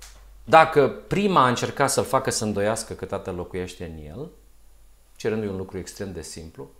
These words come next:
„Bă, facă și el de ceva de mâncare după patruzeci de zile, să mănânce o bucată de pâine, să-și potolească foamea.” A doua, când l-a văzut că e credincios, a spus: „Ok, ești credincios, atunci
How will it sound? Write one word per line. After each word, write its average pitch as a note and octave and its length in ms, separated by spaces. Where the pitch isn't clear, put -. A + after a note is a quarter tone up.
„Bă, - 80
facă D#2+ 300
și - 120
el F2+ 60
de F2 120
ceva F#2 220
de E2+ 120
mâncare E2+ 240
după - 200
patruzeci D#2+ 320
de E2 80
zile, E2 220
să F2+ 140
mănânce F#2 280
o - 20
bucată E2+ 240
de F2 80
pâine, F2+ 240
să-și E2+ 200
potolească E2+ 500
foamea.” G2+ 420
A C3+ 140
doua, B2+ 580
când B2 140
l-a B2 80
văzut A2+ 240
că B2+ 80
e G#2+ 40
credincios, G#2 500
a G#2 60
spus: A2+ 160
„Ok, E3 160
ești G#3+ 280
credincios, A#2+ 600
atunci - 640